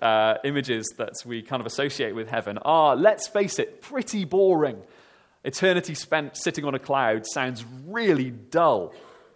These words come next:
But the way Jesus talks about heaven to his disciples would have filled their hearts with comfort,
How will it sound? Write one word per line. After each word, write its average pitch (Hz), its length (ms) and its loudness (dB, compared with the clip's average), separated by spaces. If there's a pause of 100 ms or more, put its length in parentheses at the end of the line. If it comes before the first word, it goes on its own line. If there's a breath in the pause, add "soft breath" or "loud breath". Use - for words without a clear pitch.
(920 loud breath)
But - 100 -18
the - 80 -8
way 196 200 -2
Jesus 156 580 -6
talks - 360 -10
about 113 220 -4
heaven 110 380 -6
to 110 140 -14
his 104 120 -10
disciples 101 800 -10 (100)
would 113 200 -8
have 113 200 -6
filled 147 680 -6
their 120 200 -2
hearts 110 580 -4
with 107 280 -14
comfort, - 560 -12